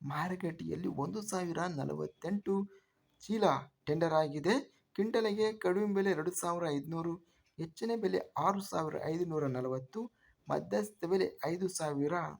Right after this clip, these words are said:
ನೂರ ಎರಡು. ರಾಯಚೂರು ಮಾರುಕಟ್ಟೆಯಲ್ಲಿ ಶೇಂಗಾ ಒಂದು ಸಾವಿರ ಇನ್ನೂರ ಇಪ್ಪತ್ತೆರಡು ಶೇಂಗಾ ಚೀಲ ಟೆಂಡರ್ ಆಗಿದೆ.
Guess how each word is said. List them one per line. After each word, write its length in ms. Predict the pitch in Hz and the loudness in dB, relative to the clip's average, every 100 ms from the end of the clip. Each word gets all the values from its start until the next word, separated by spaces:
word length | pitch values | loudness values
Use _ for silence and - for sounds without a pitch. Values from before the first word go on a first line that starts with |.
| _ 135 | _ -6
ನೂರ 240 | 151 165 151 127 - | -2 2 2 0 -4
ಎರಡು. 280 | 135 139 185 277 - _ _ _ _ - | 0 2 2 0 -8 _ _ _ _ -2
ರಾಯಚೂರು 580 | 165 165 202 202 208 208 | 6 8 6 4 -2 0
ಮಾರುಕಟ್ಟೆಯಲ್ಲಿ 1040 | 185 175 185 175 170 170 165 175 160 180 - _ _ - - | 2 2 0 -4 -4 -4 -4 -4 -4 -8 -12 _ _ -8 0
ಶೇಂಗಾ 340 | 170 202 190 | 2 4 4
ಒಂದು 460 | 139 147 196 233 196 | 4 2 2 0 0
ಸಾವಿರ 400 | 180 165 160 165 170 - _ | 0 -2 -2 2 2 0 _
ಇನ್ನೂರ 260 | 208 226 202 | 0 2 0
ಇಪ್ಪತ್ತೆರಡು 1040 | - - - 170 170 _ 180 202 202 208 208 _ _ - | -2 -6 -4 -4 -6 _ -2 0 0 -2 -8 _ _ -2
ಶೇಂಗಾ 440 | 175 202 208 190 185 | 2 2 2 2 2
ಚೀಲ 380 | 185 175 185 160 170 - - | 0 2 4 4 0 -4 -4
ಟೆಂಡರ್ 300 | 156 170 156 | 0 2 2
ಆಗಿದೆ. 420 | 147 139 139 | 2 0 -2